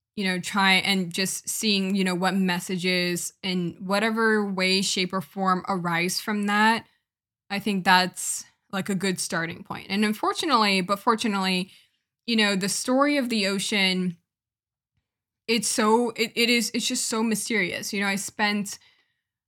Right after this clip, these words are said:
um, what was it, maybe two days ago. Uh, it was so hot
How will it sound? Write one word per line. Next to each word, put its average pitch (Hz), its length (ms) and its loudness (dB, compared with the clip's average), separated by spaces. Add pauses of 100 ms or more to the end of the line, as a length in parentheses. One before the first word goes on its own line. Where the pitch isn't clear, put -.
(120)
um, 185 640 0 (560)
what 214 120 -2
was 196 220 2
it, 190 40 0
maybe 196 220 0
two 208 220 -4
days 190 260 2
ago. 233 520 0 (480)
Uh, 196 180 2
it 190 60 0
was 185 120 -2
so 220 320 -2
hot 190 440 4